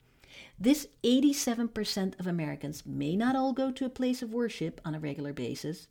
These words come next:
but they do believe that God, or a God, exists. People who believe in God are seen as having high ethics and morals,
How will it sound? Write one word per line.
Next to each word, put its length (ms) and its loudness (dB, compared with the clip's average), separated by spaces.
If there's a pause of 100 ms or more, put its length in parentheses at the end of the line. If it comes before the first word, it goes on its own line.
(340)
but 360 -4
they 120 0
do 280 2
believe 480 0
that 200 -8
God, 380 -4 (460)
or 380 -2 (200)
a 180 4
God, 380 -4 (160)
exists. 640 -8 (1000)
People 340 6
who 120 2
believe 340 4
in 80 0
God 400 -8
are 100 -4
seen 440 -2
as 140 -8
having 300 -6
high 460 -4 (140)
ethics 580 -10
and 100 -4
morals, 560 -10